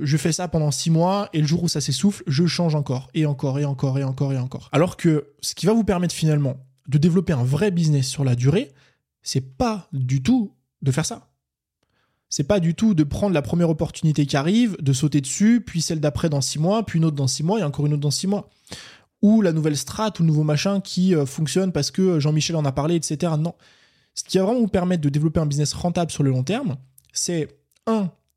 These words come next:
trouver ce qui fonctionne. Ce qui fonctionne en l'occurrence pour vous. Moi, c'était YouTube, donc moi, c'était mon entonnoir. YouTube, podcast, euh, email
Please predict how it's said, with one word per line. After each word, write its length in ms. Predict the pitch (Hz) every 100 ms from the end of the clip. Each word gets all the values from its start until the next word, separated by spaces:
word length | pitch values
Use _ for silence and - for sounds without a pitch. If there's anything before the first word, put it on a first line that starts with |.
| _ -
trouver 180 | 202 226
ce 80 |
qui 80 | -
fonctionne. 460 | 151 143 196 302 - - _ _ _ _
Ce 100 | -
qui 80 | -
fonctionne 340 | 147 160 160 151
en 60 | 143
l'occurrence 380 | 143 151 147 -
pour 260 | 143 120
vous. 260 | 127 190 311 _ _ _ -
Moi, 500 | 147 196 190 - -
c'était 260 | - 131 139
YouTube, 500 | 143 156 - 190 143
donc 220 | 135 135
moi, 80 | 160
c'était 140 | -
mon 140 | 139 139
entonnoir. 440 | 151 208 262 - _ -
YouTube, 360 | 165 165 202 147
podcast, 640 | 151 170 - 170 - - _ _
euh, 160 | 139 127 -
email 420 | 180 185 180 143